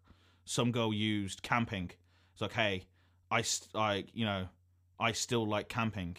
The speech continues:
If you need to camp," you know, and then they'll use the song, "If we go down, we go down together." And I was like, "Wow,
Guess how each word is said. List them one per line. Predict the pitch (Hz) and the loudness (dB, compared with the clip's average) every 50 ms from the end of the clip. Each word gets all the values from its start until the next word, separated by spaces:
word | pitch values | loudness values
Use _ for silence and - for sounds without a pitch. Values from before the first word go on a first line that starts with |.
| - - | -12 -12
If | - 95 - | -12 -6 0
you | 127 123 117 | 2 2 4
need | 110 107 117 127 131 123 - | 4 4 4 2 0 -2 -4
to | - | -8
camp," | - - - 139 120 101 92 - - - - _ _ _ _ _ _ _ _ _ _ _ _ _ _ _ - | -8 -4 -2 0 0 0 -2 -4 -8 -14 -20 _ _ _ _ _ _ _ _ _ _ _ _ _ _ _ -4
you | 113 110 | -2 0
know, | 101 92 90 87 - _ _ _ _ _ _ _ _ _ - | 0 0 -2 -6 -8 _ _ _ _ _ _ _ _ _ -2
and | 107 107 107 | 0 0 2
then | 107 | 2
they'll | 107 110 107 107 | 2 2 2 2
use | 107 117 110 101 | 2 0 -2 -2
the | - | -4
song, | 104 - 123 110 104 98 | -4 -2 -2 -2 -2 -4
"If | 95 110 | -4 -2
we | 110 110 104 104 | 0 0 0 0
go | 95 104 101 98 98 | 0 -2 -2 -2 -2
down, | 98 110 104 107 104 101 98 95 95 | -2 -2 0 0 0 -2 -2 -2 -2
we | 101 104 | -2 -2
go | 98 104 98 95 | -2 -2 -2 -2
down | 98 98 98 95 | -2 -2 -4 -4
together." | - 92 98 107 101 87 87 87 - _ _ _ _ _ _ _ _ _ _ _ _ _ _ _ - - | -4 -4 -2 -2 -2 -2 -4 -8 -10 _ _ _ _ _ _ _ _ _ _ _ _ _ _ _ -6 -4
And | 104 104 | -2 -2
I | 101 101 | -2 -2
was | 98 95 - 113 | -4 -4 -2 -2
like, | 104 101 92 - - - - - _ _ _ _ _ _ _ _ _ _ _ _ _ _ _ - _ - - 87 87 90 85 87 | -2 -2 -4 -6 -12 -20 -20 -20 _ _ _ _ _ _ _ _ _ _ _ _ _ _ _ -20 _ -20 -16 -14 -12 -10 -8 -4
"Wow, | 92 101 104 101 92 - - 65 | 0 0 0 0 0 -2 -6 -8